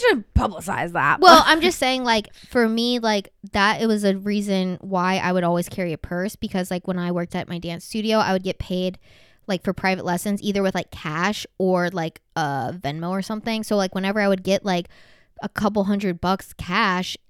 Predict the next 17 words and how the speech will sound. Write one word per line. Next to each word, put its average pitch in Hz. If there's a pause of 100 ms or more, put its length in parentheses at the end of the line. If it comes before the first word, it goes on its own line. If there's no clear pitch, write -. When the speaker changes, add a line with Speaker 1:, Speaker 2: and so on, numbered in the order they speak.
Speaker 2:
like, 170 (540)
at, - (600)
at 180
a 170
lesson 175
or 170
whatever, 165
I 175
was 180
like, -
"Fuck." -
So -
I 185
got, 180
like, 185
a 175
long 175